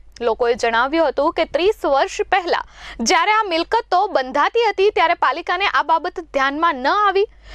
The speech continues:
અને હવે જ્યારે અમે બિલ્ડર પાસેથી મકાનો લીધા છે, દુકાનો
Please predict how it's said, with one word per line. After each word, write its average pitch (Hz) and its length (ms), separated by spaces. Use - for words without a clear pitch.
અને 392 160
હવે 311 280
જ્યારે 339 300
અમે 381 240
બિલ્ડર 302 460
પાસેથી 381 400
મકાનો 330 460
લીધા 269 380
છે, 330 260
દુકાનો 427 460